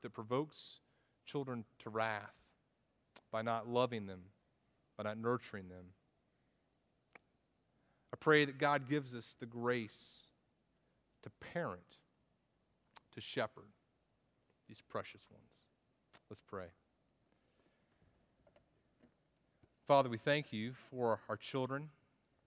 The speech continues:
We thank you that we're a church that, that has just a, an abundance of these,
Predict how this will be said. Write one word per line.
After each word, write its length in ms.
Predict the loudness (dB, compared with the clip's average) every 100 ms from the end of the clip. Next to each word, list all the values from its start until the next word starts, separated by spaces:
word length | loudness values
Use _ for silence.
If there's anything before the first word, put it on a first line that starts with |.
| -20
We 60 | -8
thank 300 | 2 2 2
you 100 | -2
that 160 | -2 0
we're 160 | 2
a 60 | 2
church 500 | 0 0 0 -2 -8
that, 200 | -10 -8
that 120 | -8
has 520 | -2 2 2 0 -6 -12
just 240 | -14 -8 -4
a, 200 | -4 -4
an 80 | -6
abundance 640 | 0 4 4 4 -6 -12 -14
of 140 | -14 -16 _ _ _ _ _
these, 160 | -14 -14